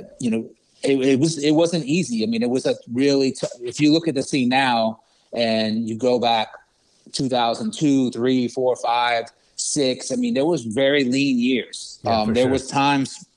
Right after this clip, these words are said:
Speaker 1: it was basically, uh, you know, my, my wife was, had a, you know, we had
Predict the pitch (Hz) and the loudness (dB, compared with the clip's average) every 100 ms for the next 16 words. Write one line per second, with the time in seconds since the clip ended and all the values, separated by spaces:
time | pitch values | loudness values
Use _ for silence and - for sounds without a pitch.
0 | 131 127 123 110 123 143 131 - 113 110 | -4 -2 -2 0 0 0 -4 -4 -2 -2
1 | 110 _ _ _ - 110 104 - - - | -4 _ _ _ 0 2 2 -2 -14 -12
2 | - 110 - 131 120 - 131 117 117 117 | -8 -8 -8 -8 -8 -8 -6 0 0 2
3 | 120 120 - 127 117 - - _ _ _ | 2 0 -2 -2 -2 -4 -14 _ _ _
4 | _ _ _ - 135 117 110 107 104 - | _ _ _ -6 -4 -2 0 0 -2 -6
5 | - - 127 117 117 120 110 101 | -18 -16 -8 -4 0 2 2 0